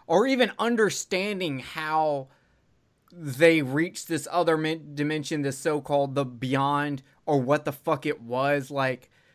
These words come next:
like, more of an explanation of that stuff, or you, would you rather not have to deal with that kind of ridiculousness and just enjoy, uh, whatever they're presenting you?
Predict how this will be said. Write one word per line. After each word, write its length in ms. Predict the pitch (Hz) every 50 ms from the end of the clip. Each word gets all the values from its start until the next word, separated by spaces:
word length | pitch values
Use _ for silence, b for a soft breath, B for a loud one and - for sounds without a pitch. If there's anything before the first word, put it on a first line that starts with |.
| b b b b -
like, 420 | 143 139 143 139 135 120 - - _ -
more 320 | 175 147 151 175 208 240
of 80 | 240 202
an 80 | 214 202
explanation 720 | 196 175 - - 190 180 165 160 165 175 170 - 165 147 - _ _ -
of 240 | 135 143 156 156 160
that 200 | 202 208 214 -
stuff, 380 | - - - 220 220 240 240 - -
or 160 | 170 175 175
you, 160 | 185 190 185
would 240 | 175 175 196 190 156
you 100 | 180 185
rather 380 | 170 175 180 180 175 175 175 165
not 280 | 160 156 156 170 165
have 180 | 151 156 151 143
to 80 | - 143
deal 220 | 131 147 151 147
with 200 | 143 139 135 123
that 200 | 139 139 127 120
kind 160 | - 143 135
of 60 | 127
ridiculousness 920 | 127 127 117 117 139 139 123 127 123 127 117 - 135 131 131 127 123 -
and 140 | 139 127 120
just 300 | 131 139 127 123 - - -
enjoy, 960 | - 139 135 127 117 110 120 127 127 127 123 120 120 117 117 117 113 117 - _ _ _ _ _ _ _ _ _ _ _ _ _ _ _ _ -
uh, 360 | 139 127 123 120 117 117 110
whatever 480 | - 151 123 147 156 151 151 147 131 135
they're 160 | 127 127 123
presenting 600 | 123 135 127 110 101 120 117 110 - 110 104 95
you? 140 | 78 52